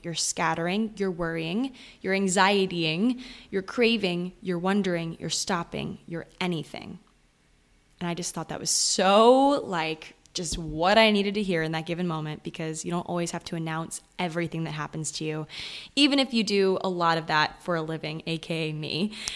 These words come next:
I feel like you need to find a balance, because otherwise it will consume you. And I think Taylor has found her balance, because this entire album wasn't even about her, which I think is so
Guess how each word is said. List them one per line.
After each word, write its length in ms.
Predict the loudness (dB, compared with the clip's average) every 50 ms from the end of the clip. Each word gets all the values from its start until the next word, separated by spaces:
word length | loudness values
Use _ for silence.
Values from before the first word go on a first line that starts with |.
| -6 -12 -14 _ _
I 120 | 0 0 0
feel 220 | 2 2 2 4
like 280 | 4 2 0 0 0 0
you 120 | 2 2
need 200 | 2 2 0 -2
to 40 | -4
find 240 | -6 -4 -4 -4 -2
a 40 |
balance, 480 | -2 -2 -2 0 0 0 -2 -2 -2 -2
because 280 | -4 -2 -2 -2 -4 -4 -6
otherwise 540 | -8 -6 -6 -6 -4 -4 -4 -4 -6 -4 -4
it 160 | -4 -2 0
will 120 | -2 -2
consume 540 | -2 -2 -4 -2 -2 0 2 4 4 4 4
you. 320 | 4 2 2 0 -2 -4 -6 -4
And 220 | -2 -2 -2 0 0
I 80 | -2
think 260 | -2 -2 -2 -6 -6 -8
Taylor 640 | -2 0 2 2 4 4 4 4 4 4 2 2 -2 -8 -16 -18 -18 -6
has 240 | -2 -2 -2 -2 2
found 260 | 2 2 2 4 2
her 100 | 2 2
balance, 600 | 2 2 2 2 0 -2 -4 -6 -6 -6 -6 -6
because 540 | -4 -6 -10 -6 -2 -2 -2 -2 -2 -4 -6
this 220 | -4 -2 -2 -2 -2
entire 380 | -2 -2 0 0 0 0 2
album 440 | 2 2 0 2 0 -2 -4 -4 -4
wasn't 260 | -4 -4 -2 -2 -2
even 160 | -2 0 -2
about 440 | -4 -4 -2 0 0 0 0 -2 -4
her, 420 | -4 -2 -2 -2 -2 -6 -8 -14 _ _
which 280 | -4 -4 -4 -4 -4 -6 -6
I 100 | -8 -8
think 240 | -6 -6 -6 -6 -4
is 120 | -6 -6
so 720 | -4 -2 -2 0 0 2 2 2 2 2 0 0 -2 -4